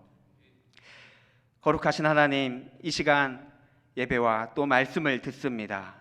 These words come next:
말씀을 전하시는 박수연 담임 목사님께 성령 하나님의 능력을 더하시고 선포하시는 말씀의 뜻을 깨닫는 깨달음의 은혜를 부어 주옵소서.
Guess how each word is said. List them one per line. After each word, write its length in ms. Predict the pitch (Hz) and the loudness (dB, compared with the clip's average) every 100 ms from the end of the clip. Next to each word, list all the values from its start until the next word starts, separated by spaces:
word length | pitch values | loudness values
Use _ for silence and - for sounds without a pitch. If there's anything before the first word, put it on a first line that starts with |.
| _ _ - | _ _ -4
말씀을 440 | 120 120 143 143 | -2 0 0 0
전하시는 680 | 143 139 139 139 135 131 131 - - - | 0 0 0 0 -2 -2 -6 -16 -20 -6
박수연 440 | 135 - 156 147 | -4 2 4 4
담임 280 | 139 143 165 | 2 0 0
목사님께 880 | 151 - 147 131 117 - 104 95 - _ _ _ - | -2 2 2 2 -6 -8 -8 -8 -16 _ _ _ -4
성령 420 | 156 156 160 156 | 0 2 2 2
하나님의 420 | 175 180 180 180 | 4 4 4 2
능력을 440 | 151 160 151 139 | 2 2 4 4
더하시고 720 | 127 123 120 - 104 101 92 - _ _ _ _ - | 2 2 2 0 -8 -8 -10 -12 _ _ _ _ -20
선포하시는 720 | _ 185 190 185 175 180 185 165 | _ 0 6 6 6 4 0 4
말씀의 520 | 147 156 202 185 - | 4 2 0 -2 -2
뜻을 500 | 160 160 147 139 139 | -4 0 0 -2 -4
깨닫는 640 | 196 165 139 120 120 113 - _ _ _ | 0 2 2 -2 -8 -10 -14 _ _ _
깨달음의 520 | 165 175 175 156 143 | -2 2 4 4 2
은혜를 500 | 131 120 117 113 113 | 0 -2 -2 0 -2
부어 380 | 110 113 104 98 | -2 0 0 -2
주옵소서. 840 | - 107 110 - 98 98 90 87 | -4 -2 -2 -4 -8 -8 -10 -10